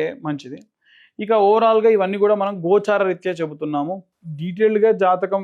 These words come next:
ఎవరైనా చెప్పించుకోవాలనుకుంటే, మీ పేరు, date of birth, time, place కింద ఉన్న నెంబర్కి WhatsApp చేయండి. డీటెయిల్డ్‌గా జాతకం గురించి ఎక్స్‌ప్లెయిన్ చేస్తాము.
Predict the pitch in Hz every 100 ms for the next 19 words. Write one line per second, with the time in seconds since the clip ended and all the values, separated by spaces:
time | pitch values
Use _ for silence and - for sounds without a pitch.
0 | 165 170 170 180 175 156 165 165 160 165
1 | 160 160 156 160 180 165 160 165 190 175
2 | 170 170 165 165 - 160 156 151 156 151
3 | - 156 165 - 160 160 160 156 151 156
4 | 151 143 139 147 - 143 139 165 147 156
5 | 180 180 185 170 156 151 160 156 151 147
6 | _ 151 147 139 - 135